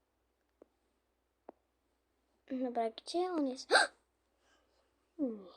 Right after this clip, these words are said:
to jakiś ruszający się wazon. No, coś nas, coś nas tu śledzi. Tak, tak. Może wyjdźmy stąd.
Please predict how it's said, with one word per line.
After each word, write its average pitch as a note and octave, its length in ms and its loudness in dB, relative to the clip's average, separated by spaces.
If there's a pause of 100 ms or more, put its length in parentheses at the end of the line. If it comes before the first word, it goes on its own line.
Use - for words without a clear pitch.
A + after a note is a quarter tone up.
(200)
to - 140 -12
jakiś F4 380 -6
ruszający D#4+ 1040 -4
się D4+ 300 0
wazon. A#3 500 -8 (1160)
No, B3 460 0 (120)
coś - 280 -6
nas, - 540 -10
coś G4 300 -4
nas G4 240 -6 (160)
tu D4+ 160 -2
śledzi. - 880 -6 (600)
Tak, - 440 -20 (400)
tak. - 520 -14 (4000)
Może D#4 380 2
wyjdźmy C4 1040 -2
stąd. - 600 -16